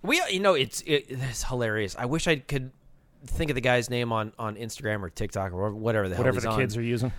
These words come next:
Speaker 1: Uh, what is that? It's like Brother Prince or something. Uh, that dude is hilarious, and he talks all about, you know, how twenty twenty got such a bad rap, and twenty twenty-one is just so <laughs> much worse. Like, I remember, I remember saying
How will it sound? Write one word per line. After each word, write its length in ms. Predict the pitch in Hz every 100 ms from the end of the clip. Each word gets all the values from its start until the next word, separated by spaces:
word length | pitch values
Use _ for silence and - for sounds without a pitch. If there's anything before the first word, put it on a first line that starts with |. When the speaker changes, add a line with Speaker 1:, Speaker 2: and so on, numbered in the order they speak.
| - - -
Speaker 1:
Uh, 380 | 147 139 135 127 - -
what 100 | 156
is 80 | 165
that? 60 | 123
It's 100 | -
like 180 | 90 -
Brother 300 | 120 139 104
Prince 420 | - 113 123 127
or 60 |
something. 520 | 123 135 127 139 135 143 _ 127
Uh, 140 | 123 110
that 360 | 95 123 151
dude 380 | 139 156 180 185 151
is 340 | 135 131 123 110
hilarious, 1080 | 113 110 107 110 113 117 110 95 82 80 -
and 140 | 110 120
he 80 |
talks 280 | 123 139 123 -
all 240 | 135 135
about, 400 | 127 123 117 -
you 80 | 131
know, 240 | 110 104
how 160 | 107 104
twenty 240 | - 135
twenty 240 | 120 120 117
got 140 | 104
such 160 | 113 104
a 40 |
bad 220 | 95 107
rap, 260 | 101 107 101
and 140 | 98
twenty 220 | 87 110 104
twenty-one 440 | 107 104 104 104
is 140 | 98 87
just 440 | 95 - - -
so 260 | 87 78 143
<laughs> 80 | 135
much 340 | 190 - - -
worse. 880 | 233 - - 349 523 320 - - - - - -
Like, 300 | 277 233 -
I 60 | 359 381
remember, 360 | 311 311 294 - - - - -
I 120 | 285 480
remember 260 | 359 285
saying 500 | 220 - 254 254 220